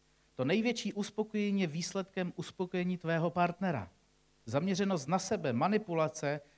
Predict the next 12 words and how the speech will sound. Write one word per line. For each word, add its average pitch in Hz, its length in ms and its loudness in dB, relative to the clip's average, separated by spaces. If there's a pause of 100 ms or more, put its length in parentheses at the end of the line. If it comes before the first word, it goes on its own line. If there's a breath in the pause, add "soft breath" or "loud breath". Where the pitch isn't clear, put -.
a - 80 -2
dožívání 180 580 0
se 160 140 -2
tvého 190 460 -2
způsobu 160 560 -6
nikdy 175 320 -2
nemůže 185 460 0
zapadnout 143 680 0 (360 soft breath)
do 127 120 0
božího 170 500 0
neselhávajícího 151 1000 -2
systému. 147 680 -4